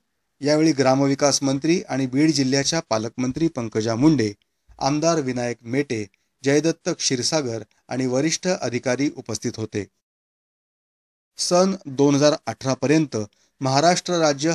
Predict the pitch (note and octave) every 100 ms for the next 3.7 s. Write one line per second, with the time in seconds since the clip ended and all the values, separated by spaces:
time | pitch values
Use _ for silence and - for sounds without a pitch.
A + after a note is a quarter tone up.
0 | C3+ A#2 D3+ E3 E3 D#3+ D3+ - D#3 C3
1 | A#2 A2+ C#3 C3+ A2 G2+ _ _ - C#3+
2 | C#3+ D#3 E3 D#3+ - C3+ D#3 G#3+ G#3+ D3+
3 | C3+ B2 A#2 A2+ C#3 B2 G#2+